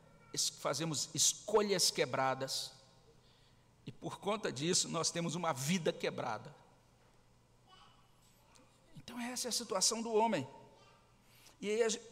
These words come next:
aí a gente começa a entender a importância da vida interior. A vida interior é o, é a soma de tudo isso: do nosso pensar, do nosso sentir,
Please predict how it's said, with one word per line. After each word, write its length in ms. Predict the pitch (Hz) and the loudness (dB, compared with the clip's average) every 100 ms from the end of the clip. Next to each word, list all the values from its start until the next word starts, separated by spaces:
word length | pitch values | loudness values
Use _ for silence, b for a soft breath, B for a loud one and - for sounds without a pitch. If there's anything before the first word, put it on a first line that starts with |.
| 214 | 0
aí 200 | 208 247 | 4 4
a 60 | |
gente 240 | 214 233 220 | 4 2 0
começa 320 | 214 202 220 | 2 2 2
a 40 | |
entender 360 | 214 208 196 190 | 0 0 0 0
a 60 | 196 | 2
importância 680 | 233 - 202 - 220 226 | 0 2 2 2 2 2
da 140 | 208 202 | 2 0
vida 320 | 165 240 220 | 0 0 2
interior. 720 | 226 220 220 196 156 143 - - - - - _ _ - - B B | 2 0 0 2 2 2 -4 -16 -20 -20 -20 _ _ -20 -20 B B
A 100 | 170 | -4
vida 180 | 254 269 | -2 -2
interior 460 | 254 262 226 262 233 | -2 0 6 6 6
é 80 | 240 | 0
o, 120 | 254 - | -2 -10
é 100 | - | -6
a 80 | 226 | 0
soma 360 | - - 262 247 | 4 4 4 4
de 120 | 196 | 2
tudo 300 | 208 254 220 | 2 2 4
isso: 360 | 180 156 131 - B B | 6 4 2 -4 B B
do 160 | 120 123 | -6 0
nosso 340 | 143 208 214 | 2 2 0
pensar, 600 | - 208 - 143 143 139 - B | -2 0 0 2 0 -2 -10 B
do 140 | 135 127 | -6 0
nosso 300 | 143 190 208 | 2 2 4
sentir, 640 | - 214 202 - 160 151 | 2 2 0 0 0 -4